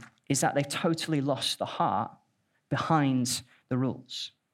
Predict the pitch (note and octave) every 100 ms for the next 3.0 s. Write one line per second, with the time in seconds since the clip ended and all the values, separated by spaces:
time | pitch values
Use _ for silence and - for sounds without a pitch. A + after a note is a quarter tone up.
0 | _ _ _ - C3+ D3 D#3 E3+ D#3 E3
1 | D#3+ C#3+ D3 - F#3+ G3 G3 F3 D#3 C#3+
2 | F#3 F3+ D3+ C#3 G3 F#3+ A#2 A#2+ -